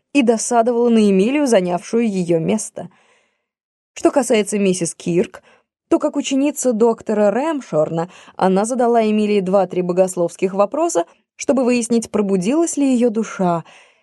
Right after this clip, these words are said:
истинная ли она христианка и так далее. Убедившись из простодушных ответов миссис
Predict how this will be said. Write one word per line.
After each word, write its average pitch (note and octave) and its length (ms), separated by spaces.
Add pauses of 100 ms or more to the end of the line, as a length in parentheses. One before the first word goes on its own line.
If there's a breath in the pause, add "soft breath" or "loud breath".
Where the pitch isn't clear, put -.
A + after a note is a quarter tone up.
(200 soft breath)
истинная B3+ 600
ли A3 100
она F#3+ 280
христианка G3+ 840
и - 180
так A3 220
далее. C#3+ 460 (1200)
Убедившись G#3 600
из G3 160
простодушных F#3+ 680
ответов F3+ 480
миссис F3+ 420